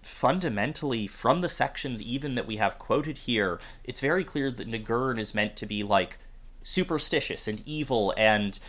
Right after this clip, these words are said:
uh, when he promises, uh, Bassett the, um, that he will tell, once he has his severed head, that he will be shrinking, 'cause of course they do actual head shrinking in this, because we're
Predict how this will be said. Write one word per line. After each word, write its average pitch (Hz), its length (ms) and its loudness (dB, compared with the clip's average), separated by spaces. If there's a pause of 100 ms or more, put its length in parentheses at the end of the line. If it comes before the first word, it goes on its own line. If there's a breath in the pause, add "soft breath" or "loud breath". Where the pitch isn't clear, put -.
(160 loud breath)
uh, 98 380 8 (880)
when 127 160 8
he 131 100 0
promises, 139 1040 6
uh, 101 540 6 (320 loud breath)
Bassett 120 760 6
the, 107 400 0
um, 95 260 4
that 107 160 0
he 127 100 -2
will 110 120 -2
tell, 123 340 4
once 127 220 2
he 123 80 -2
has 120 160 6
his 113 120 0
severed 131 400 4
head, 120 280 2
that 104 120 -2
he 117 80 -4
will 107 100 0
be 104 100 -2
shrinking, 123 500 -2
'cause 107 120 -6
of 104 80 -8
course - 280 2
they 117 140 2
do 107 240 -2
actual 110 500 2
head 120 220 2
shrinking 101 480 -4
in 92 120 -4
this, 92 180 -2
because 101 300 -8
we're 104 100 -6